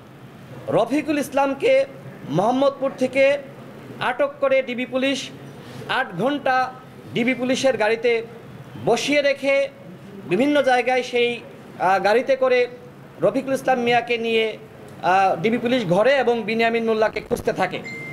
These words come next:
এছাড়া ছাত্র অধিকার পরিষদের যুগ্ম সাধারণ সম্পাদক নাজমুল হাসানকে ছয় ঘন্টা আটকে রেখে মানসিক ও শারীরিক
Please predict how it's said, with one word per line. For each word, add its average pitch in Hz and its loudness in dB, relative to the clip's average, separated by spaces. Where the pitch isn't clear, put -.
এছাড়া 277 2
ছাত্র 262 0
অধিকার 262 2
পরিষদের 254 2
যুগ্ম 233 0
সাধারণ 254 4
সম্পাদক 254 2
নাজমুল 220 0
হাসানকে 254 2
ছয় 262 0
ঘন্টা 262 0
আটকে 233 -2
রেখে 240 2
মানসিক 233 -2
ও 233 4
শারীরিক 233 2